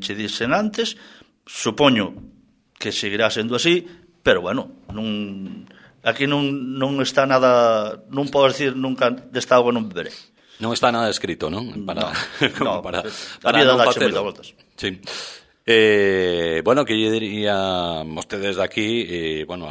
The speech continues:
Speaker 2: a vinte e catro horas, eh, sí, vinte e catro horas, non, de que se constituya a nova corporación municipal. Que lle di a veciñanza de Negreira, José Ramón Blanco Torre Pichi,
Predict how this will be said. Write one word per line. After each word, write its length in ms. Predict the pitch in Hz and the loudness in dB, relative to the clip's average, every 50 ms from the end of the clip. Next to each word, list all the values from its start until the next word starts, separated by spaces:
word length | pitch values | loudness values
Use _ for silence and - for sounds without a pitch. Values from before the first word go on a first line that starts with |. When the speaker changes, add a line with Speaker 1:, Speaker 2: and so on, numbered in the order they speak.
| 78 78 | -10 -12
Speaker 2:
a 320 | 73 73 73 73 73 73 78 | -12 -12 -14 -14 -12 -8 -4
vinte 300 | 95 95 90 80 95 85 | -4 -4 -2 -2 -4 0
e 40 | |
catro 380 | - 110 110 - - 98 104 107 | 2 2 2 2 2 0 2 2
horas, 480 | 107 113 113 113 117 110 - - - - | 2 2 2 2 0 -2 -4 -6 -6 -6
eh, 560 | 95 85 80 78 78 76 73 73 73 71 65 - - - 76 71 73 71 69 69 69 - | -6 -4 -4 -4 -6 -6 -8 -10 -12 -14 -16 -18 -20 -20 -20 -18 -18 -20 -20 -18 -16 -12
sí, 160 | - 110 113 - - 76 76 76 | -10 -10 -10 -12 -14 -16 -14 -12
vinte 320 | 80 85 80 104 98 98 | -10 -8 -8 -8 -10 -10
e 60 | 90 - | -6 -4
catro 320 | 101 98 - 95 95 95 | -4 -2 -2 -2 -2 0
horas, 240 | 92 95 95 87 101 | 0 -2 -4 -4 -4
non, 160 | 98 98 95 | -6 -6 -4
de 160 | 87 90 82 - | -4 -4 -4 -4
que 240 | 92 87 87 85 | -4 -4 -4 -2
se 160 | - - 98 - | -4 -4 -4 -6
constituya 500 | - 87 - 98 80 - 98 98 90 85 | -8 -8 -8 -8 -8 -6 -2 -2 0 0
a 60 | 85 | -2
nova 240 | 87 85 87 85 82 | -2 -2 -2 -2 -2
corporación 640 | - 90 82 76 78 82 82 - - 92 87 85 | -2 -6 -6 -4 -4 -6 -6 -4 -4 -4 -4 -4
municipal. 560 | 82 82 85 85 78 - 87 87 - 92 92 92 - - - - - - - - - _ _ _ | -4 -6 -6 -6 -6 -6 -6 0 0 0 0 0 -4 -16 -18 -18 -20 -20 -20 -20 -20 _ _ _
Que 100 | - 127 120 | -2 0 2
lle 100 | 127 135 | 2 4
di 80 | 135 135 127 | 6 6 6
a 40 | 120 117 | 6 4
veciñanza 1040 | 113 - 120 113 110 113 113 110 98 - - 107 104 98 98 95 92 92 90 87 87 | 2 0 0 0 2 2 2 0 -2 0 0 0 2 2 2 0 0 0 -2 -2 -2
de 80 | 90 | -4
Negreira, 800 | 90 90 90 90 92 95 92 98 98 101 101 98 101 101 98 87 | -4 -2 -2 -2 -2 -2 0 0 0 0 0 -2 -2 -4 -6 -10
José 320 | - - - - - - - | -12 -14 -14 -14 -14 -14 -12
Ramón 480 | - 80 82 85 85 85 82 82 80 | -12 -12 -10 -10 -10 -10 -8 -8 -8
Blanco 320 | 80 82 82 82 - 85 - | -6 -6 -8 -6 -8 -8 -6
Torre 320 | - 87 82 85 85 78 | -6 -6 -4 -4 -6 -6
Pichi, 400 | - 95 85 - - - 98 101 | -6 -8 -8 -6 -4 -4 -4 -4